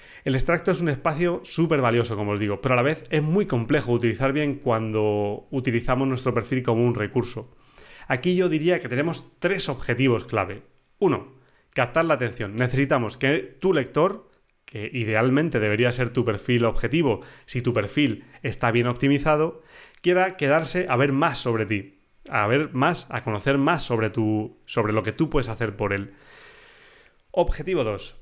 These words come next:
háblale de los problemas, de sus problemas, no de los tuyos, por favor. Hay muchos perfiles que realmente se recrean en sus problemas, pero realmente cuando alguien invierte tiempo en leerte,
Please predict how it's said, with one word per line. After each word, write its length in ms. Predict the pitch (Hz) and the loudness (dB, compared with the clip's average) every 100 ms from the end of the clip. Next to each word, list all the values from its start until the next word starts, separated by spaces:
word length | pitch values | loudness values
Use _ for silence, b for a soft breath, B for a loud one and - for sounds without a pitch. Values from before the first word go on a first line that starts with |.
| - 170 | -6 0
háblale 580 | 175 170 170 202 233 - | 2 2 2 -2 -4 -8
de 240 | 127 123 | 0 2
los 160 | 113 113 | 2 2
problemas, 640 | 110 117 107 92 - - - | 2 2 0 -4 -10 -18 -4
de 160 | 131 | -2
sus 200 | 131 180 | -2 -4
problemas, 560 | - 117 117 98 90 - - _ | 0 2 2 0 -6 -14 -20 _
no 280 | 131 127 156 | -2 2 2
de 120 | 151 | 2
los 180 | 127 104 | 0 0
tuyos, 320 | 147 143 110 | 2 4 2
por 140 | - 113 | -2 -2
favor. 500 | 113 113 110 - - _ _ _ - | 2 2 2 -2 -20 _ _ _ -4
Hay 120 | 151 | 0
muchos 240 | 156 139 127 | 2 0 0
perfiles 520 | 131 123 127 143 147 | -2 0 2 2 0
que 160 | - 123 | -2 0
realmente 720 | 120 123 131 123 120 165 - | 2 2 4 2 2 -2 -4
se 240 | - 127 | -4 0
recrean 640 | 110 110 127 143 143 202 - b b b 151 | 0 0 2 2 0 -6 -16 b b b 0
en 180 | 131 | 0
sus 200 | 120 185 | 2 -2
problemas, 560 | - 131 208 143 - - - _ | 0 0 2 0 -8 -20 -20 _
pero 220 | 127 113 | 0 2
realmente 640 | 107 135 160 156 147 143 - | 2 2 0 0 0 0 -2
cuando 320 | 113 101 117 | -4 0 0
alguien 380 | 165 151 123 120 | 2 0 -2 -4
invierte 420 | 120 117 160 151 | -2 0 2 0
tiempo 340 | 127 160 139 117 | 0 0 2 2
en 100 | 113 | 4
leerte, 540 | 147 131 123 120 - | 2 2 -2 -2 -8